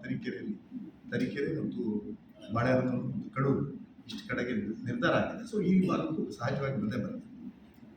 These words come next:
ಮೋದಿ ಅವ್ರ ರ್ಯಾಲಿ ಏನ್ ಭಾರಿ ಇಂಪ್ಯಾಕ್ಟ್ ಮಾಡೋದಿಲ್ಲ. ಇದಕ್ಕೂ ಮುಂಚೆನೂ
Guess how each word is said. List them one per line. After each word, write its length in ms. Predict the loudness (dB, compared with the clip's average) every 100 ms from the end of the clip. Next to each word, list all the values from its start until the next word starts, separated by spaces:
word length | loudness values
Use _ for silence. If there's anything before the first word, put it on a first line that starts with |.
| -4 -4 -4 -8 -18 -20 -20 -20 -12 4
ಮೋದಿ 220 | 6 10
ಅವ್ರ 160 | 10 10
ರ್ಯಾಲಿ 320 | 10 12 10
ಏನ್ 140 | 8
ಭಾರಿ 180 | 6 6
ಇಂಪ್ಯಾಕ್ಟ್ 420 | 4 4 2 2
ಮಾಡೋದಿಲ್ಲ. 460 | 4 4 4 2 0
ಇದಕ್ಕೂ 240 | 0 0
ಮುಂಚೆನೂ 360 | 0 0 2 2